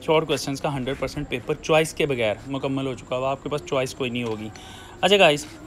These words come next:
उसके बाद हम बात करते हैं जी इससे अगली, अगली बात देखें, अगर long questions की बात करें, long question basically जो है ये ट्वेंटी फ़ोर marks का portion होता है, इसमें से पाँच long questions आते हैं ये भी पार्ट के साथ,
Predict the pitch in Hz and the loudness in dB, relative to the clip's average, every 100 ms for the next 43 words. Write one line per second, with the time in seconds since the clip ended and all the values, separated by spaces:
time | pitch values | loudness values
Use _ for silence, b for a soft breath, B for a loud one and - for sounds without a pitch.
0 | - - - - 196 233 196 180 180 175 | -18 -18 -2 0 6 8 8 8 6 8
1 | 151 156 160 - 151 156 147 143 156 135 | 6 6 -2 0 0 0 -2 -2 0 2
2 | 143 165 - 143 147 165 160 147 - B | 0 -2 -4 -4 -2 4 6 6 0 B
3 | B B - 160 147 165 143 - 147 180 | B B 2 2 4 0 0 -4 -2 0
4 | 156 151 180 196 185 185 165 180 151 143 | 4 6 6 2 0 -2 -4 0 2 2
5 | - 165 160 143 147 156 - 165 139 139 | 0 -2 0 -2 -2 -4 -2 -2 -2 -2
6 | 170 143 147 156 143 147 B B B - | -4 -4 -2 -2 -2 -4 B B B -4
7 | 147 160 156 156 156 143 143 170 160 147 | 0 2 2 -2 -2 0 2 4 2 0
8 | - 151 135 120 160 160 147 143 147 147 | -4 -2 0 -2 -2 -2 -2 -2 -2 -4
9 | 160 170 156 143 151 - 127 123 139 - | -10 -6 -4 -2 -2 -4 -4 -4 -8 -6
10 | 156 151 135 147 139 151 147 135 131 151 | -4 -4 -2 -4 -4 -4 -4 -4 -4 -4
11 | 151 | -4